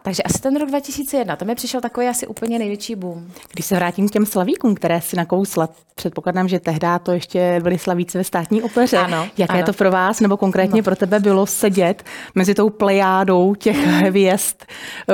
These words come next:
Speaker 2: v první řadě s Karlem Gottem a, a
Speaker 1: Ano,
Speaker 2: podobně?
Speaker 1: ano, no, tak bylo to wow.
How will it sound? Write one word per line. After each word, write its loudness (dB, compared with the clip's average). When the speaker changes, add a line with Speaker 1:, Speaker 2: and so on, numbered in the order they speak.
Speaker 2:
v -8
první 4
řadě 4
s -6
Karlem 2
Gottem 2
a, 2
a 2
Speaker 1:
Ano, 2
Speaker 2:
podobně? 4
Speaker 1:
ano, 4
no, 4
tak 0
bylo 2
to 2
wow. 0